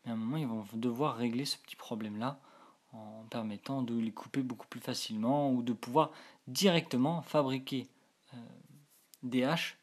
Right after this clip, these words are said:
à la forge. Donc pour le moment, le prochain truc, ce sera des coutelleries. Et je n'ai pas encore le niveau. Voilà, voilà. Bon, et ben voilà, c'est déjà la fin de la vidéo.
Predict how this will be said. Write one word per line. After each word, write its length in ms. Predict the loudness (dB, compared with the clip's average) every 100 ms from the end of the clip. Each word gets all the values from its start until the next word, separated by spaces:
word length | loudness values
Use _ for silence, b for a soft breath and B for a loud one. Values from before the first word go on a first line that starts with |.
| _ -6
à 80 | -4
la 80 | -4
forge. 320 | -8 -18 -16 -12
Donc 160 | -10
pour 140 | -6 -2
le 40 |
moment, 380 | -2 0 -2 -2
le 80 | -4
prochain 320 | -6 -6 -4
truc, 160 | -6 -8
ce 140 | -8
sera 160 | -8 -10
des 100 | -12
coutelleries. 500 | -12 -10 -10 -10 -16 b b b b b b -10
Et 160 | -10 -12
je 120 | -16 -14
n'ai 140 | -10
pas 280 | -6 -6 -8 -8
encore 280 | -6 -4 -2
le 100 | -2
niveau. 280 | -4 -4 -12 _ _ _ _ -20 b b b b b b b b
Voilà, 220 | 4 6 6
voilà. 240 | 0 -10 _ _ _ _ _ _ _ -8 -6 -8 -10 -20 _ _ _ _ _ _ _ _ _ _ _ _ _ _ _ 8
Bon, 100 | 10
et 80 | 12
ben 120 | 12
voilà, 240 | 12 12
c'est 160 | 10 12
déjà 200 | 12 12
la 120 | 12
fin 160 | 12 10
de 80 | 10
la 80 |
vidéo. 640 | 10 8 10 12 12 10